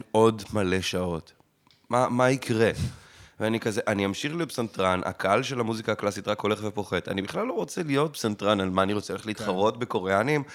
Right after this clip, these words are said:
Speaker 1: זה יעליב אותם אם אני אנצח אותם, הם, הם צריכים לנצח."
Speaker 2: כן.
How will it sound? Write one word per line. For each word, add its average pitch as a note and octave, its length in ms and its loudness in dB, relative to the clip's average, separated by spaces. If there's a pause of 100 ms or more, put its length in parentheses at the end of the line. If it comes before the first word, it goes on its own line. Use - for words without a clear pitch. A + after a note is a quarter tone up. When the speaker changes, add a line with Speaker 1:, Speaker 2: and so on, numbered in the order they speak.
(140)
Speaker 1:
זה G2+ 160 -2
יעליב A#2 380 4
אותם E3+ 400 6
אם A2+ 100 6
אני F#2+ 180 0
אנצח - 400 -8
אותם, F#2 280 -6 (340)
הם, C#3+ 460 -4
הם G3 180 -2
צריכים F#3 240 -4
לנצח." F#2+ 520 -4 (260)
Speaker 2:
כן. G#2 180 -12